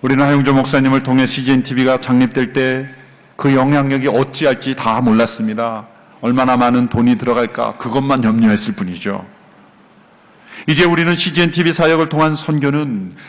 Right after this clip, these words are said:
세상을 변화시킬 뿐만 아니라 우리 온누리 교회를 계속 회심시키는 사역이라고 믿습니다.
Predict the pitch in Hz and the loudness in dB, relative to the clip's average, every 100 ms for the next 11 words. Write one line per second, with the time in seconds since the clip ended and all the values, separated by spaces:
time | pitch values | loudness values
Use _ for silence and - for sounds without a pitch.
0 | - - - 247 214 247 247 262 262 202 | -20 -10 -2 0 2 4 4 4 2 2
1 | 226 254 247 262 - 269 254 247 233 226 | 4 4 2 -2 0 2 4 4 4 4
2 | 247 269 277 - - - - - 214 214 | 4 4 0 -8 -20 -20 -20 0 4 6
3 | 220 277 285 277 - 269 262 262 277 269 | 6 6 4 4 4 4 4 6 4 2
4 | 208 240 254 277 240 202 254 262 233 - | 2 2 2 0 0 0 2 4 2 2
5 | 240 247 233 - 226 208 202 202 190 160 | 4 4 4 2 2 2 0 0 -2 -4
6 | - 98 - - - - | -4 -4 -8 -18 -20 -20